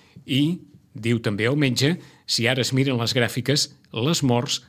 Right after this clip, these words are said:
s'estan apropant. O sigui que, així com els nois, eh, havien, eh, assolit el seu objectiu de, del suïcidi, les noies sembla que, eh, havia un moment en què es frenava aquesta intenció, ara,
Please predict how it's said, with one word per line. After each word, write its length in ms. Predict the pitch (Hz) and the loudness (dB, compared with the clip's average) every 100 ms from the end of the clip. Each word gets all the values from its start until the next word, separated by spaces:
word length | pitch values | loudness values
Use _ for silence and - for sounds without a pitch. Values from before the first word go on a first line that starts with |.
| - | -8
s'estan 420 | - 120 - 113 | -4 -2 -2 -2
apropant. 440 | 104 117 110 110 90 - _ | -2 -2 2 0 0 -16 _
O 120 | - - | -10 -6
sigui 260 | 123 110 | -2 -2
que, 180 | 107 131 139 - _ _ - | -2 -2 -2 -12 _ _ -8
així 200 | 117 135 | -6 -4
com 160 | 131 127 | -2 -2
els 160 | 113 131 | -2 0
nois, 360 | 147 113 - - _ - - _ _ - _ | 0 0 -2 -6 _ -20 -20 _ _ -20 _
eh, 180 | - 160 156 - - - | -20 -18 -18 -18 -18 -6
havien, 420 | 117 147 135 113 92 - - - | 2 6 6 4 -2 -12 -20 -10
eh, 120 | 139 - | -10 -8
assolit 560 | 151 - 143 143 156 139 | -6 -2 0 0 -2 -2
el 100 | 120 | -2
seu 200 | 147 120 | 0 0
objectiu 480 | 117 131 135 160 113 | 0 -2 2 0 2
de, 180 | 107 98 | -2 -4
del 180 | 113 110 | -4 -4
suïcidi, 440 | 139 120 165 131 | -2 0 0 -2
les 220 | 113 113 | -4 -2
noies 280 | 160 127 104 | 0 0 0
sembla 400 | - 190 151 107 | -2 -2 -2 -4
que, 220 | - 143 | -2 -4
eh, 640 | 139 - - _ _ - - | -4 -20 -20 _ _ -20 -16
havia 260 | - 113 143 | -10 -2 0
un 80 | 127 | 2
moment 280 | 131 143 123 | 2 2 2
en 140 | 117 | 0
què 260 | 113 120 104 | -2 -6 -4
es 100 | - | -4
frenava 540 | 120 120 139 139 101 - - - | -2 2 2 2 0 -6 -20 -20
aquesta 280 | - 110 - | -8 -4 -2
intenció, 540 | 123 143 143 147 165 - | 0 0 0 0 -2 0
ara, 280 | 131 131 | 0 0